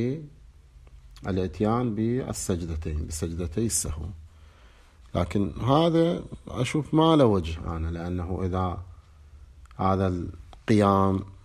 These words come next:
هذا السجود السهو بالصورة التاسعة إذا لم يكن للقيام، خب، وقلنا أنه نحتاج سجود ثاني للقيام، مو؟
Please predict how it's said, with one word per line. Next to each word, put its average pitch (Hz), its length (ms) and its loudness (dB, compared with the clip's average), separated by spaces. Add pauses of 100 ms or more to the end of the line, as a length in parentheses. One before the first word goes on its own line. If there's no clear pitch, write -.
(120)
هذا 98 200 6
السجود 95 460 0
السهو 123 540 0 (440)
بالصورة 90 440 -2
التاسعة 104 520 0
إذا 95 200 2
لم 113 200 4
يكن 135 320 0
للقيام، 110 560 2 (1700)
خب، 73 440 -10
وقلنا 120 1080 2
أنه 101 880 2 (920)
نحتاج 110 480 4
سجود 123 440 0
ثاني 127 640 2
للقيام، 113 720 2 (300)
مو؟ 104 300 2